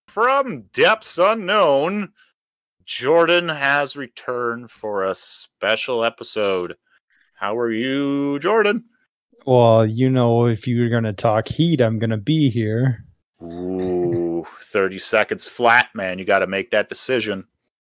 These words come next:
Speaker 2: Yeah, uh, I have too much stuff that I wouldn't wanna leave behind.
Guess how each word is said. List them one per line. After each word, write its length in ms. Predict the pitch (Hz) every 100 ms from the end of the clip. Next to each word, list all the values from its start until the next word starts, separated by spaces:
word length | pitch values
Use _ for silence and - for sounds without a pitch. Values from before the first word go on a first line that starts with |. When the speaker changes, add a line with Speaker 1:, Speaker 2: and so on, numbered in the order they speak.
| _ -
Speaker 2:
Yeah, 360 | 113 107 104 - _
uh, 360 | 135 127 120 117
I 140 | 143 135
have 320 | 127 131 117
too 160 | - 123
much 240 | 107 -
stuff 380 | - 113 104 -
that 100 | 107
I 100 | 107
wouldn't 280 | 107 107 110
wanna 240 | 107 104
leave 260 | 107 110 101
behind. 600 | 110 110 107 107 120